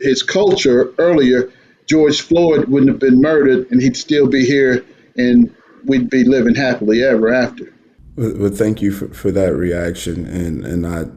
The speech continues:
Speaker 2: truly agree. I do think that there is, uh, reform that's absolutely necessitous, and you have to continue to push the ball forward so we can identify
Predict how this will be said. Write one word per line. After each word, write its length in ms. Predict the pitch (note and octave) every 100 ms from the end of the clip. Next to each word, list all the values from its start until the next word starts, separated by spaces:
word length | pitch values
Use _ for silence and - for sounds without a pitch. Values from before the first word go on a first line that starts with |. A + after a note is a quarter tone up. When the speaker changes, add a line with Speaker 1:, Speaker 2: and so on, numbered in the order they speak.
| - -
Speaker 2:
truly 400 | - G2+ F#2+ F2+
agree. 300 | D#2+ F2+ E2+
I 80 |
do 180 | F2 F#2
think 280 | F2+ F#2 -
that 120 | F2+
there 200 | F2+ F2
is, 220 | E2+ E2
uh, 220 | E2+ D2+ C2+
reform 460 | F2 F2+ G2 F#2
that's 160 | F2+ -
absolutely 580 | F2 F2+ E2+ D#2+ D2+ D#2
necessitous, 720 | D#2+ - F2+ F2+ D#2 D#2+ D#2+
and 100 | D#2
you 120 | E2+
have 180 | E2+ -
to 80 | -
continue 440 | - F2+ F2+ E2+
to 60 | D2+
push 220 | F#2 D#2+
the 60 | D2+
ball 240 | D#2 D#2
forward 400 | D2+ E2 D#2 D#2
so 120 | -
we 120 | D2+ D#2
can 140 | D2
identify 640 | D2+ C#2+ D#2 D#2 D2+ D2+